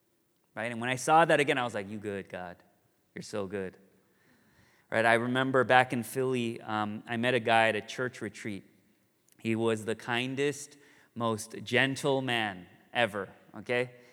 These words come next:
And, and every morning at the retreat, I'd see him wake up early and clean the worship room.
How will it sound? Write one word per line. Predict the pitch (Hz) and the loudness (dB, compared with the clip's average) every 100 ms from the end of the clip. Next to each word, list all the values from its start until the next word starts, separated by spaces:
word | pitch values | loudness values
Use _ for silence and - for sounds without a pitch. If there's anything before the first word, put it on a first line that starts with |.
| _ _ _ - | _ _ _ -2
And, | 117 120 | -2 -2
and | 131 127 | -4 2
every | 135 160 | 2 4
morning | 156 151 156 160 | 0 0 0 0
at | 139 147 | -2 -2
the | |
retreat, | 131 139 - 131 | -4 -6 -6 -4
I'd | 123 113 | -4 -6
see | - 147 | -6 -6
him | 127 | -4
wake | 127 131 | -4 -2
up | 131 | -4
early | 120 120 120 127 139 | -2 -4 -4 -6 -10
and | 110 107 104 | -10 -10 -12
clean | - 135 131 | -10 -8 -6
the | 127 | -4
worship | 113 117 113 127 110 | -4 -4 -6 -10 -10
room. | 120 123 131 | -8 -8 -10